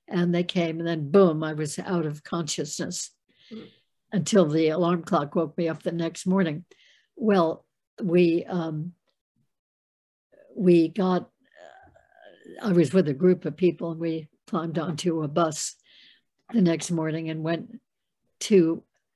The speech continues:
Speaker 1: a field about forty-five minutes drive away, a field that we had been past the day before, um, a field that had a couple of big megalithic stones standing up in it. So I recognized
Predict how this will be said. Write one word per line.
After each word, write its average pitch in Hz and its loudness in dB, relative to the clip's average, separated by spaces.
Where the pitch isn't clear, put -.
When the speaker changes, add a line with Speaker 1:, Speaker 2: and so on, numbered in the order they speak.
Speaker 1:
a 196 -6
field 170 0
about 170 -6
forty-five 170 -2
minutes 170 -8
drive 170 -2
away, 170 0
a 185 -4
field 254 0
that 208 2
we 196 4
had 165 0
been 220 0
past 196 -8
the 180 -2
day 180 2
before, 160 -2
um, 180 -2
a 180 0
field 214 0
that 190 0
had 185 0
a 180 0
couple 185 -2
of 156 -6
big 180 4
megalithic 180 2
stones 175 -2
standing 165 -4
up 160 -6
in 151 -2
it. 151 -6
So - -2
I 170 -4
recognized 156 -4